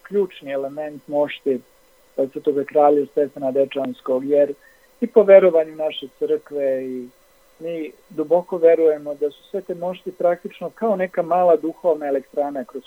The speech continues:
koju božanska energija, e, netvarna isijava prosto i ispunjava ne samo hram, ne samo portu manastira, nego se prosto širi celom dolinom,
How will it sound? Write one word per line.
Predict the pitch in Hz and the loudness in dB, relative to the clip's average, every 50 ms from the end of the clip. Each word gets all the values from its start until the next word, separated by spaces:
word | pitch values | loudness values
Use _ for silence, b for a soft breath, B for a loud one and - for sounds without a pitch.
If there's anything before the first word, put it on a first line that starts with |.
| _ | _
koju | - 156 156 165 160 156 147 b b b b b b b _ _ | 2 2 4 4 4 2 2 b b b b b b b _ _
božanska | 139 131 139 165 170 160 175 170 156 139 - _ - 147 139 | -2 6 8 8 8 8 6 2 0 -2 -6 _ -4 -2 -2
energija, | 135 135 139 143 151 156 156 156 - 147 139 135 123 117 117 - b b b b b b b b b _ | -2 -2 -2 0 2 2 0 0 -2 -2 0 0 0 -2 -4 -10 b b b b b b b b b _
e, | 139 135 135 131 131 131 131 127 | -4 -2 0 0 0 -2 -4 -6
netvarna | 139 151 156 165 - _ - 175 165 156 156 160 156 151 143 139 135 - _ _ - | -6 -4 -6 -6 -6 _ 0 0 0 0 0 -2 -4 -4 -2 -2 -4 -6 _ _ -12
isijava | 160 143 - _ - - 220 220 202 156 127 117 107 110 - - _ | -12 -12 -12 _ -10 -6 -2 2 2 2 2 0 -4 -8 -12 -12 _
prosto | 151 139 127 123 - - _ _ 131 127 123 - - - | -6 -4 -4 -4 -6 -12 _ _ -12 -10 -10 -12 -10 -8
i | 156 147 139 139 139 139 143 - - | -6 -6 -4 -6 -6 -8 -12 -12 -8
ispunjava | - 165 139 - _ 196 202 196 190 165 143 139 139 | -8 -8 -8 -8 _ -4 -2 2 4 6 6 6 4
ne | 156 202 214 - | 0 -2 -4 -2
samo | - 220 196 180 170 | -2 -2 -2 -2 -4
hram, | - - - 185 185 170 151 135 123 117 110 110 117 - - - - _ _ | -6 -6 -2 2 2 4 4 2 0 -2 -6 -12 -16 -18 -20 -20 -20 _ _
ne | 147 135 - - | -12 -12 -8 -8
samo | 165 147 143 131 - _ | -8 -8 -8 -10 -8 _
portu | - 185 180 170 156 143 - _ 139 131 | 2 6 6 6 6 6 2 _ -12 -12
manastira, | 131 135 135 131 127 120 - _ - 127 120 120 120 | -10 -10 -10 -10 -10 -14 -14 _ -10 -8 -8 -8 -10
nego | 107 123 151 151 147 151 143 - - | -10 -10 -10 -6 -6 -6 -6 -4 -2
se | 156 147 139 131 b b b b b b _ | -2 -2 -2 -4 b b b b b b _
prosto | 180 202 185 - - 185 | -2 -2 -2 -4 -8 -10
širi | - - - - 202 196 175 156 135 123 113 - _ | -10 -10 -4 -2 0 2 2 2 0 -2 -6 -10 _
celom | - 185 180 170 165 156 143 139 135 | 0 2 2 4 2 0 -4 -6 -6
dolinom, | 139 131 139 147 156 175 190 196 196 190 180 170 | -6 -4 -4 -4 -6 -6 -6 -6 -6 -6 -8 -12